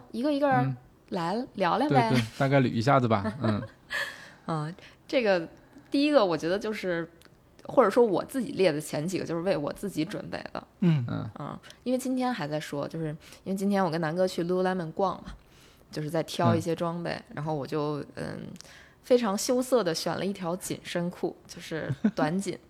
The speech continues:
Speaker 2: <laughs>
Speaker 1: 然后穿上了。穿上之后呢，
Speaker 2: 嗯。
Speaker 1: 哎呀，我就开始纠结，就是，哎呀，这个，这个下，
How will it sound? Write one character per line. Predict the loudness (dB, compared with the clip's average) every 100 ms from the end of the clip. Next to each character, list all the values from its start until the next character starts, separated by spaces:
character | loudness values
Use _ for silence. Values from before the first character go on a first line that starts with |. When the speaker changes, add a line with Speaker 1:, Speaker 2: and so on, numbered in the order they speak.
| -20
Speaker 2:
<laughs> | -20 -20 -16
Speaker 1:
然 | -6
后 | -2
穿 | -2 -2 -2
上 | -4 -8
了。 | -12 _ -8
穿 | -2 0
上 |
之 | 2
后 | 2 2
呢， | 2 -2 -6
Speaker 2:
嗯。 | -14 -20 -20 -20 -10
Speaker 1:
哎 | -8
呀， | -8 -12 -14
我 | -12
就 | -8
开 | -6
始 | -8
纠 | -6 -4 -4
结， | -6 -10 -12 -14
就 | -12 -12
是， | -12 -8
哎 |
呀， | -4 -2 -2 -4
这 | -4
个， | -2 -4 -6
这 | -4
个 | -4
下， | -2 -2